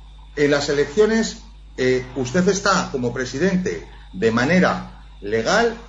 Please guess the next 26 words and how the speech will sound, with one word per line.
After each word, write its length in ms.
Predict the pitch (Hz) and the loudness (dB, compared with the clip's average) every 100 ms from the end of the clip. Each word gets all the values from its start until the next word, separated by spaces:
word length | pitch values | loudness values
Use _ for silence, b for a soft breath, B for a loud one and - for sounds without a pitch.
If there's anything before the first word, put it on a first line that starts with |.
| - | -4
o 140 | 117 | 0
alegal. 480 | 107 107 143 135 - - | 0 -2 -2 -2 -4 -4
No 160 | 180 | -2
voy 100 | 233 | 0
a 40 | 233 | 0
entrar 260 | 226 220 | 0 0
ahí. 260 | 226 196 - | 2 0 -4
Lo 120 | 127 180 | -2 0
único 240 | 240 233 | 0 0
que 140 | 220 | -2
quiero 300 | 185 226 214 | -2 0 4
es 340 | 156 117 - - b b b - - | 2 2 -4 -14 b b b -20 -4
que 120 | 139 | -2
en 60 | 135 | -2
las 160 | 135 | -2
juntas 300 | 240 233 208 | -4 -2 0
electorales, 840 | 202 233 - 151 139 131 190 - - - | 0 0 0 2 2 2 0 -6 -14 -10
como 200 | 117 113 | -6 -2
manda 280 | 160 196 135 | 0 0 2
la 140 | 202 | 2
loreg, 360 | 147 98 120 127 - - - - - b - | 0 -2 -4 -6 -12 -20 -20 -20 -20 b -18
se 240 | - 147 | -2 0
sumen 380 | 139 240 233 202 | 2 2 2 2
las 200 | 131 123 | 0 0
actas 400 | 220 - 226 - - | -2 0 -2 -2 -8
manualmente, 1400 | 139 156 160 156 214 247 233 - - 156 185 175 123 90 | -6 -2 0 2 2 2 0 -6 -10 -4 0 0 -2 -8